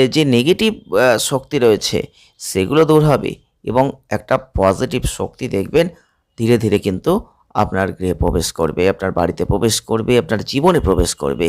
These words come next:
এটা বিশ্বাস করা হয় যে, আহ, জাফরান অত্যন্ত গুরুত্বপূর্ণ, যে জাফরান অর্থ আকর্ষণ করে। আপনি যদি ভাদ্র মাসে তুলসীর পূজা করেন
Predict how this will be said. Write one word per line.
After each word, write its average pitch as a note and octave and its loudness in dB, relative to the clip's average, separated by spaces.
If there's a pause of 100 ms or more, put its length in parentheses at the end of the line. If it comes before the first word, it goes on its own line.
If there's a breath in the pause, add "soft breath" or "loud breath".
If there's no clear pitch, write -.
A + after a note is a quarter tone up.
(600 soft breath)
এটা A2+ 2
বিশ্বাস D3 2
করা D#3+ 6
হয় E3+ 4
যে, D#3+ 2
আহ, - -6
জাফরান G2 2 (140)
অত্যন্ত B2+ -4
গুরুত্বপূর্ণ, F2 0 (480)
যে G2+ 0
জাফরান G#2 2 (400 soft breath)
অর্থ A#2+ 2
আকর্ষণ F2+ -2
করে। D#2 -2 (400)
আপনি A#2 0
যদি A2+ 2 (460 soft breath)
ভাদ্র - -2
মাসে G#2+ 2 (500 soft breath)
তুলসীর B2+ 4
পূজা G#2+ 4
করেন A2+ 4